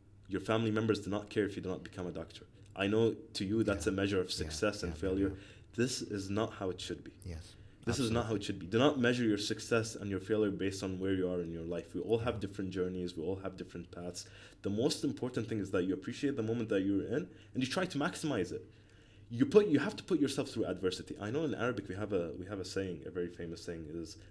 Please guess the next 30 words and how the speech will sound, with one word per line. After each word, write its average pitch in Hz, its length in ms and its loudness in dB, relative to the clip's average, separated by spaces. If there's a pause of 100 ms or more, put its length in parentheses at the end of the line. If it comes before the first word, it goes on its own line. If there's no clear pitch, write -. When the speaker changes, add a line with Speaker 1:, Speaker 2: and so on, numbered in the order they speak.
(100)
Speaker 1:
"Al-ajru 98 500 0
ala 87 180 -2
qadd 92 220 -4
al-mashaqqa," 80 560 -8
Speaker 2:
Mm. 101 220 -2 (120)
Speaker 1:
which 95 160 -8
basically 95 420 0
means 90 460 -4 (600)
the 92 160 2
value 98 380 2
you 90 120 2
extract 90 480 -4
is 85 60 -14
Speaker 2:
Mm. 85 40 -14
Speaker 1:
basically 90 420 -4
on 85 140 -6
the, 82 80 -6 (260)
the 85 200 -4
amount 87 280 -6
of - 80 -8 (160)
adversity 82 580 -10
that - 160 -12
you - 100 -12
go - 160 -10
through. - 220 -14 (760)
A - 40 -8
Speaker 2:
It's 101 140 2
Speaker 1:
challenge, 139 320 4
Speaker 2:
so 127 420 2
true. 95 340 -2